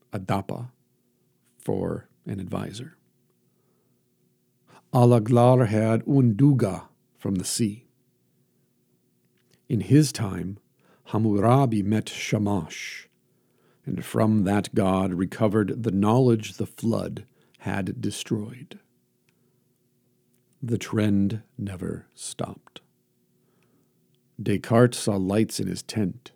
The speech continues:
and a creature gave him his method. Oppenheimer set off his bomb, and Krishna spoke, "I am become death, the destroyer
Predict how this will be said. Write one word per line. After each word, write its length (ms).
and 160
a 60
creature 500
gave 340
him 220
his 200
method. 520
Oppenheimer 640
set 280
off 180
his 140
bomb, 500
and 220
Krishna 560
spoke, 580
"I 280
am 440
become 600
death, 580
the 80
destroyer 840